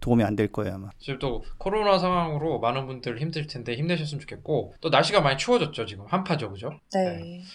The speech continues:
Speaker 2: 또 이제 한참 이런 기사 나올 때 됐거든요, 이제. "이렇게 추운데 뭐가 기후변화냐?" 그래서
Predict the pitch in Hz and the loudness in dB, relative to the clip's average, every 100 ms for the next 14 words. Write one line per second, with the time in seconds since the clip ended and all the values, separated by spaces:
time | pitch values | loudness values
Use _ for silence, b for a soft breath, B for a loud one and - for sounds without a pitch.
0 | B B B - 202 180 165 170 233 233 | B B B 0 6 6 8 6 4 2
1 | 240 151 160 151 147 156 117 127 147 107 | 4 4 4 2 0 6 6 4 -2 -6
2 | - 101 92 87 90 95 90 92 117 147 | -10 -10 -8 -10 -12 -14 -16 -14 -8 -4
3 | 147 - 190 185 139 120 117 - 123 131 | -4 -4 -2 0 2 2 0 -6 -6 -6
4 | 98 95 107 101 95 95 | -6 -6 -8 -10 -12 -14